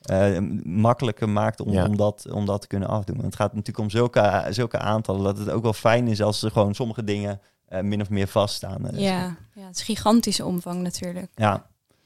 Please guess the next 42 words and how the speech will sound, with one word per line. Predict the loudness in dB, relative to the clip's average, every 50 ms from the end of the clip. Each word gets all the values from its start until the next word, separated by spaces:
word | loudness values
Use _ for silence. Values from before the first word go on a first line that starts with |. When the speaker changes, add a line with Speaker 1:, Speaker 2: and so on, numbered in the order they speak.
| _ _ _ _ _ _
Speaker 1:
Als | 0 2 4 4
je | 4
dan | 2 4
kijkt | 2 0 0 2 2
naar, | 2 4 4
eh, | 4 4 2
naar | 2 2 2
het | 2 0 -2
cassatie, | -6 -4 0 2 2 2 0 -2 -4 -4 -4 -2 -2 0
eh, | 0 0 -2
cassatieberoep | -2 -4 -4 -2 -2 -2 -2 -6 -6 -6 -4 -4 -4 -4 -6 -4
van, | 0 0 2 2 0 0
eh, | -2 -2 -2
van | -2 -2 -2
de | 0
nam, | 0 -2 -2 -2 -4
want | -6 -6 -4
de | -2
nam | 0 0 0 0 -4
komt | -6 -8 -8 -4
dan, | -2 0 0 0 0 -2
eh, | -2
tegen | -2 -4 -4 -2 -4
dat, | -6 -6 -8 -6
eh, | -6 -4 -4 -4 -6 -8
het | -10 -10 -10 -10
oordeel | -6 -4 -2 0 0 -2
van | 0 -2 -4
het | -4 -2
Hof | -4 -4 -4 -6
in, | -6 -8 -6
in | -6 -8 -8 -6
cassatie. | -6 -4 -4 -2 -2 -4 -4 -6 -6 -6
En | -6 -6
het | -2
eerste | -2 0 0 0 0
wat | -2 -2
ze | -2 -2
zeggen | 2 4 4 4 4 2
is, | 0 2
hè, | 2 2 2 2
die, | 0 -2